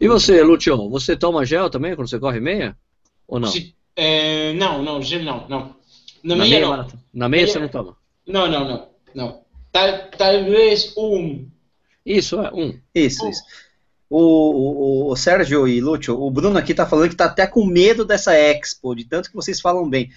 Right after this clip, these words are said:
Speaker 3: É, é assim, Bruno, <laughs> é, a
Speaker 1: Bruno,
Speaker 3: Expo
Speaker 1: olha, vou te falar, é, é, desculpa, desculpa te interromper, é,
Speaker 3: Não, não, você fala,
Speaker 1: Michel.
Speaker 3: fala.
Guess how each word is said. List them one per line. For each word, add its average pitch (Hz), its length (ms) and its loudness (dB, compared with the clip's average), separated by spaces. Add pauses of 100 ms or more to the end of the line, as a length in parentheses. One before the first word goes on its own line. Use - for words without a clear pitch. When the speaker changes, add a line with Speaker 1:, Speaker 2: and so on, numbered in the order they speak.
(340)
Speaker 3:
É, 208 240 2
é 285 80 6
assim, 233 280 4
Bruno, 135 380 2
<laughs> - 20 2
é, 139 440 0 (220)
a 160 80 2
Speaker 1:
Bruno, 175 260 6
Speaker 3:
Expo 135 140 -4
Speaker 1:
olha, 120 340 -4 (280)
vou 147 120 -8
te - 60 -12
falar, 165 280 -2
é, 151 320 -4
é, - 20 -6
desculpa, 139 480 -4
desculpa 147 320 -4
te 131 60 -6
interromper, 117 580 0
é, 98 280 -4
Speaker 3:
Não, 92 100 -4
não, 90 160 -6
você 87 120 -12
fala, 180 260 -4
Speaker 1:
Michel. 143 200 -6
Speaker 3:
fala. 123 160 -8